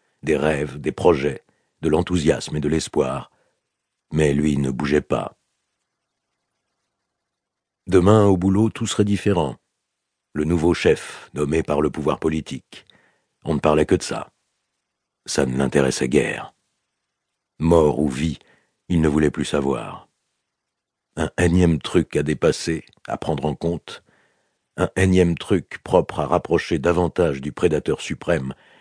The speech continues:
Ce n'était rien de plus. Du plat de la main gauche, il enclencha brutalement le chargeur dans la crosse,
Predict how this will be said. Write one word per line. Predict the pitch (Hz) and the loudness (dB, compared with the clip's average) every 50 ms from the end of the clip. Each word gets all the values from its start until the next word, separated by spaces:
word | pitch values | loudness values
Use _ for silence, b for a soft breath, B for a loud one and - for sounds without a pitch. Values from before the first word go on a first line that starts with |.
| b b b b b b b b _ _ | b b b b b b b b _ _
Ce | - 80 | -6 -4
n'était | 71 - 65 67 | -4 -4 -4 -2
rien | 71 80 80 | 0 0 0
de | 82 | 0
plus. | 80 - 90 80 - - - - - - _ _ _ _ _ _ _ _ _ _ _ _ _ _ _ _ _ _ _ _ _ _ _ _ _ _ _ _ _ _ _ _ _ _ _ _ _ _ _ _ _ _ _ _ _ _ _ _ _ _ _ _ _ _ _ _ _ _ _ - | 0 0 -2 -2 -4 -4 -10 -14 -16 -18 _ _ _ _ _ _ _ _ _ _ _ _ _ _ _ _ _ _ _ _ _ _ _ _ _ _ _ _ _ _ _ _ _ _ _ _ _ _ _ _ _ _ _ _ _ _ _ _ _ _ _ _ _ _ _ _ _ _ _ -6
Du | 87 95 | -4 -4
plat | 92 - 107 113 | 0 2 4 4
de | 104 90 | 6 6
la | 101 98 | 6 6
main | 98 98 | 6 4
gauche, | 95 92 113 117 - - | 4 4 2 2 2 0
il | 107 101 | -2 0
enclencha | 98 95 - 101 95 87 - - 90 | 0 0 0 0 -2 0 0 -2 0
brutalement | 82 78 101 92 - 92 95 90 92 | 0 0 0 0 0 0 0 0 0
le | 95 85 | -2 -2
chargeur | 78 - 92 82 78 82 87 82 | -2 -2 -2 -2 0 0 0 0
dans | 80 | 0
la | 76 78 | 0 -2
crosse, | 76 - - 95 92 - - - | -2 -2 0 0 0 -2 -4 -10